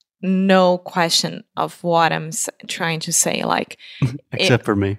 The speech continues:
Speaker 1: eu sou, <laughs> não, eu sou o exemplo vivo de que tem dias bons e dias ruins quando se fala inglês. Mas se você realmente colocar toda a sua ambição,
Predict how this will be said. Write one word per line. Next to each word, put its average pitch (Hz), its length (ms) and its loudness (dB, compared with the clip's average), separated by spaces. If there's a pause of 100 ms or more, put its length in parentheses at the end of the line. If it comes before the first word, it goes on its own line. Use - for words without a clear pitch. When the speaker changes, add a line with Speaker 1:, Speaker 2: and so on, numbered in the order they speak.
(160)
Speaker 1:
eu 233 220 2
sou, 254 640 4
<laughs> - 40 -18
não, 220 320 -2 (360)
eu 220 180 0
sou 254 180 2
o 247 60 2
exemplo 247 500 0
vivo 160 600 0 (460)
de 208 200 2
que 151 460 -2 (320)
tem 208 200 6
dias 160 480 -2
bons 185 500 2
e 226 60 0
dias 190 320 0
ruins 185 340 0
quando 180 220 -2
se 180 140 0
fala 160 260 0
inglês. - 540 -4 (720)
Mas 190 680 -2 (220)
se - 200 -2
você 233 280 6
realmente 233 640 2
colocar 190 640 0 (460)
toda 254 680 6
a 180 500 0
sua 196 360 0
ambição, 202 880 0